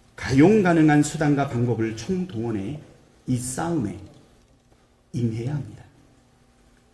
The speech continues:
국회의 합법적인 권한으로 사법 내란을 진압하고 헌법과 국회의 이름으로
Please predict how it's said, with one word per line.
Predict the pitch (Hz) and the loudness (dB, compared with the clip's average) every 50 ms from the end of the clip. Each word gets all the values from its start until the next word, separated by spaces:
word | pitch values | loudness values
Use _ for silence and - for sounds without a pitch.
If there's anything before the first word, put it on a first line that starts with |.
| _ _ _ _ _ _ _ _ _ _ _ _ _ _ _ | _ _ _ _ _ _ _ _ _ _ _ _ _ _ _
국회의 | - 135 139 - - 151 147 143 151 156 156 156 147 - - - | -6 -6 -6 0 4 6 8 10 10 8 8 4 2 -4 -10 -10
합법적인 | - 185 - - 190 - - 202 180 196 208 196 143 | -10 -4 0 0 2 4 4 4 4 4 4 2 2
권한으로 | - 123 131 147 165 185 180 160 123 104 120 160 - - - - - - | 0 0 2 4 4 4 4 2 0 0 -2 -4 -8 -14 -20 -20 -20 -20
사법 | - - - 160 165 156 151 - - | -14 -10 -4 -2 -2 -2 -2 -4 -6
내란을 | 110 104 104 127 123 135 135 | -4 -2 -2 0 -2 -2 -2
진압하고 | 131 - 107 113 117 117 - - 117 113 98 98 - 151 - - - _ _ _ _ _ _ _ _ _ _ _ - | -4 -6 -6 -8 -8 -8 -10 -12 -12 -10 -8 -10 -10 -10 -14 -18 -20 _ _ _ _ _ _ _ _ _ _ _ -4
헌법과 | - 123 139 139 - 151 139 - - 156 156 151 | 0 0 0 2 2 2 0 0 0 -2 0 0
국회의 | 151 - 131 - - 143 139 147 147 156 151 143 | -2 -4 -8 -4 0 2 2 4 2 2 0 0
이름으로 | 127 127 156 147 123 107 - 87 | 2 2 4 4 2 2 -2 -6